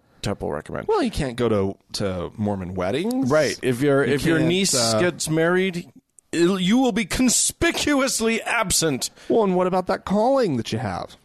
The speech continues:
Speaker 1: Mm-hmm.
Speaker 2: that gives you a nice little position in your community?
Speaker 1: Right.
Speaker 2: You know?
Speaker 1: All of these
Speaker 2: Says
Speaker 1: things.
Speaker 2: that you're a righteous member of the church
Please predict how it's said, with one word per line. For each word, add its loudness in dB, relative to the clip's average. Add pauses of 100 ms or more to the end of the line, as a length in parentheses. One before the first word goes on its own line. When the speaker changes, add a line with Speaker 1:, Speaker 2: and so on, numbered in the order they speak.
(120)
Speaker 1:
Mm-hmm. 0
Speaker 2:
that 0 (240)
gives -2
you 2
a 0
nice -2
little -2
position -6
in -4
your -8
community? -6
Speaker 1:
Right. -4 (140)
Speaker 2:
You -4
know? -6 (140)
Speaker 1:
All 2
of 0
these 0
Speaker 2:
Says 0
Speaker 1:
things. 0
Speaker 2:
that -2
you're 2
a 2
righteous -2
member -2
of -2
the -4
church -6